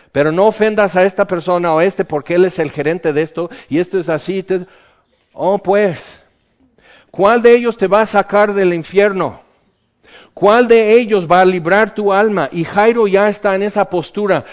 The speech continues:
"Daré lo que sea". Pero cuando el hombre ya está para dar lo que sea para librar su alma, Dios es su salvador. Y como dice en el Salmo,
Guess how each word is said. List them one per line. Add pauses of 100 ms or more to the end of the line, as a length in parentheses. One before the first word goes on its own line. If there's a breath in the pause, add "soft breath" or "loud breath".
(120 loud breath)
"Daré
lo
que
sea". (1200 soft breath)
Pero
cuando
el
hombre
ya
está
para
dar
lo
que
sea
para
librar
su
alma, (640 soft breath)
Dios
es
su
salvador. (720 loud breath)
Y
como
dice
en
el
Salmo,